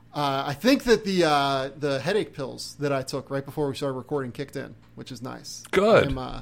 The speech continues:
Speaker 1: I'm rolling right along.
Speaker 2: Two
Speaker 1: Penny,
Speaker 2: more hours, halfway through.
Speaker 1: we're ready. Let's do this. You're up.
Speaker 2: Oh, we were, we're kinda mainstream in, in the guys we talked about, so I, I want to dig a little bit deeper this week for my prospect of the week.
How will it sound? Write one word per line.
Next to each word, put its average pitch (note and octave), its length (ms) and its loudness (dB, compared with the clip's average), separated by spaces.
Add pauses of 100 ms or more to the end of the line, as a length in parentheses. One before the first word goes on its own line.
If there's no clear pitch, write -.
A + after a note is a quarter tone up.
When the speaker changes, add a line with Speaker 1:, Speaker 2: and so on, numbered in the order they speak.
Speaker 1:
I'm C3+ 180 -4
rolling C#3+ 240 2
right C#3+ 120 0
along. C#3 260 -4
Speaker 2:
Two D#3 120 -2
Speaker 1:
Penny, - 140 10
Speaker 2:
more B2+ 120 10
hours, F2 460 6
halfway A2+ 240 2
through. D#2 200 -2 (1160)
Speaker 1:
we're D3+ 140 0
ready. F#3 280 -2 (140)
Let's C3+ 200 -6
do D#3 120 -2
this. - 320 -14 (180)
You're D3 160 -6
up. - 120 -10 (560)
Speaker 2:
Oh, B2+ 120 8
we D#3 140 6
were, E3+ 140 6
we're E3 180 6
kinda F#3 240 2
mainstream G#2 680 2 (160)
in, E2+ 240 0
in F#2 80 -2
the F2 80 -2
guys F2 260 6
we F2 80 -10
talked - 300 2
about, E2+ 300 6
so B2 140 8
I, A2+ 120 6
I - 20 8
want B2+ 220 8
to A#2+ 80 0
dig G#2 220 6
a G#2 40 8
little G2 160 6
bit F#2 160 2
deeper F2+ 400 4
this F2+ 220 -2
week D#2+ 160 -4
for - 120 -10
my F2 180 0
prospect F2 460 2
of E2+ 60 -8
the E2 80 0
week. A#2 300 -2